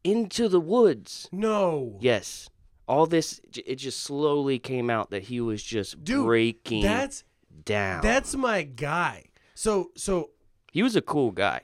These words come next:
Speaker 2: when I, when I was in sports, I was, I was even in col-, uh, collegiate sports.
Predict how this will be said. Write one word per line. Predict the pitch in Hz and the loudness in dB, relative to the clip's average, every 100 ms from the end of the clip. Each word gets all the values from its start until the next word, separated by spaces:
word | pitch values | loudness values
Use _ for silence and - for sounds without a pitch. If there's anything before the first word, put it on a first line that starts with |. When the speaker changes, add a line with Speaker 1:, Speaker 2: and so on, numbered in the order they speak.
| - | -4
Speaker 2:
when | 165 196 196 160 | 0 2 0 -4
I, | 165 196 220 220 196 | -4 -2 -2 -4 -4
when | 170 156 | -6 -4
I | 143 175 | -4 -2
was | 220 220 165 | -2 -4 -6
in | 170 165 160 | -6 -6 -6
sports, | - - 151 135 131 | -8 -8 -6 -6 -6
I | 139 | -4
was, | 151 147 - | -4 -6 -8
I | - | -8
was | 143 139 | -8 -4
even | 160 170 180 | -4 -2 -2
in | 170 160 156 151 - | -2 -4 -6 -8 -8
col-, | 147 143 _ _ | -6 -6 _ _
uh, | - 131 123 117 | -8 -8 -8 -10
collegiate | 147 156 170 165 170 | -6 -4 -4 -6 -12
sports. | - - 120 - - - | -6 -6 -6 -10 -20 -20